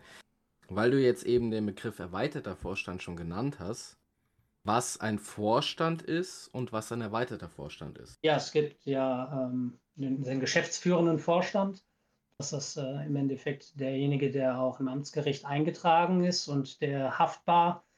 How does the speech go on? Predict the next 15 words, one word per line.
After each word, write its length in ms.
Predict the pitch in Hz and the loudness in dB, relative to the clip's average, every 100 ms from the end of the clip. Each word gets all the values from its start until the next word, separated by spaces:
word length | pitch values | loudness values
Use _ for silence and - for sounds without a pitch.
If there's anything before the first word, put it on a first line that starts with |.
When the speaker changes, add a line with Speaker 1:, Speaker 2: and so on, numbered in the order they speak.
| _ _ | _ _
Speaker 2:
gemacht 380 | - 160 165 - | 0 2 2 2
werden 280 | 175 165 180 | 2 4 4
kann 320 | - 175 175 | 4 4 4
für 320 | 175 - 170 | 0 2 4
Entscheidungen, 880 | 160 160 156 - 156 160 175 175 170 | 6 4 2 4 4 6 4 4 2
die 200 | 147 156 | 0 -4
vielleicht 520 | 147 160 147 147 143 | -4 -2 0 0 0
wirtschaftlich 680 | 156 156 - 151 147 151 143 | 0 0 0 -6 -2 -4 -2
den 180 | 147 139 | -2 -2
Verein 460 | - 127 143 147 147 | -2 -2 0 0 0
schaden 440 | - 135 170 185 | 0 0 0 0
könnten 460 | 185 190 185 196 185 | 2 2 2 0 0
oder 260 | 170 165 | 2 0
die 120 | 151 | 0
Gesellschaft. 580 | 151 143 165 190 214 214 | -2 0 0 0 -2 -4